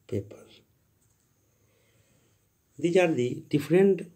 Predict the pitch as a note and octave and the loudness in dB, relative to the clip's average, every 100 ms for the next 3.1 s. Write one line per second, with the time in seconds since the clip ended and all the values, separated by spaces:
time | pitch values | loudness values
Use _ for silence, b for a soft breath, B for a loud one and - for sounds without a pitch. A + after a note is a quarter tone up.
0 | _ B2 B2 C3+ D3 D3+ - - - - | _ -4 -2 0 -2 -4 -8 -12 -14 -14
1 | - _ _ C3+ A#2+ C3 B2+ - - - | -18 _ _ -4 0 0 -2 -8 -16 -16
2 | - B2+ A#2 B2 A2+ B2+ C3 D3+ - - | -8 -6 -6 -4 -2 0 0 -2 -10 -16